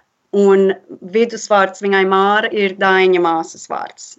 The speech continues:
Tātad mums ir tāds ģimenes kombinācija. Ja būtu piedzimis dēls, es gluži nezinu, kas būtu tad bijis, bet, ā,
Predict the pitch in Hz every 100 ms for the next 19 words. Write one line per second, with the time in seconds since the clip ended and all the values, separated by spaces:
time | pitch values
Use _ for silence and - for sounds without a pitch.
0 | _ 190 180 180 185 202 202 - 202 202
1 | _ - 202 185 170 - _ _ _ 185
2 | 175 - 214 208 185 - 190 185 180 165
3 | - - - - - 214 226 220 269 311
4 | 294 240 262 226 233 220 - 226 214 208
5 | 202 208 196 202 214 208 - 185 - 196
6 | 185 233 285 403 - 214 196 196 202 190
7 | 185